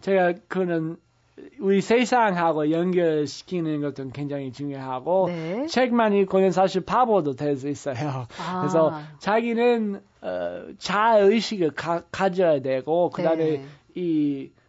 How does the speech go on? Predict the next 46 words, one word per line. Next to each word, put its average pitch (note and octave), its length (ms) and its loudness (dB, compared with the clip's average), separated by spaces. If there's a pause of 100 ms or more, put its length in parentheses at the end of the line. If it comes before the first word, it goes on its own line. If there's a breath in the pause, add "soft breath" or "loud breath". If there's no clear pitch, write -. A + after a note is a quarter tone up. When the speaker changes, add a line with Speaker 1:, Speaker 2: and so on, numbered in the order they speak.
Speaker 1:
쓰는 D4+ 380 -2
사람 G#3+ 320 2
자신은 G3 800 -2 (280 soft breath)
거짓말도 G#3+ 680 2
있을 D#3 420 0
수도 D#3+ 200 -2
있고, D#3+ 180 -2
뭐 D3 160 -4
잘못된 F3 720 0
Speaker 2:
아. - 20 -6
Speaker 1:
게 D#3 160 -4
있어요. D#3+ 520 -2
Speaker 2:
그렇죠. D3+ 160 -8
Speaker 1:
근데 F#3 140 -2
Speaker 2:
잘못된 A#3+ 340 0
Speaker 1:
항상, D#4+ 220 2
Speaker 2:
정보도 A#3+ 280 2
있을 - 160 -2
Speaker 1:
네, B3 200 4
Speaker 2:
수 F3+ 60 0
Speaker 1:
그래서 G#3+ 200 2
Speaker 2:
있으니까. G3+ 140 2
Speaker 1:
항상 A#3 500 0
약간 F3 380 0 (300 loud breath)
비판적인 G#3+ 720 0
의식을 F#3+ 400 -2
갖고 D3+ 460 -4
읽어야 C3 440 -4
된다고 A#2+ 280 -8
Speaker 2:
예. E3+ 80 -6
Speaker 1:
생각합니다. E3+ 500 -6
네. E3+ 200 2
Speaker 2:
부모님하고 D4+ 640 2
그런 A3 300 -6
이야기를, F#3 840 -6
대화를 B3 360 -2
나누는 F3 340 -6
것도 D#3+ 240 -12
주-, F#3+ 320 -12
중요하겠네요. F#3+ 560 -2
Speaker 1:
아, G#3 140 6
예. F#3 300 6
그 F#3+ 180 4
부모님 A3+ 460 2
역할 G3 480 4
크-, - 220 -10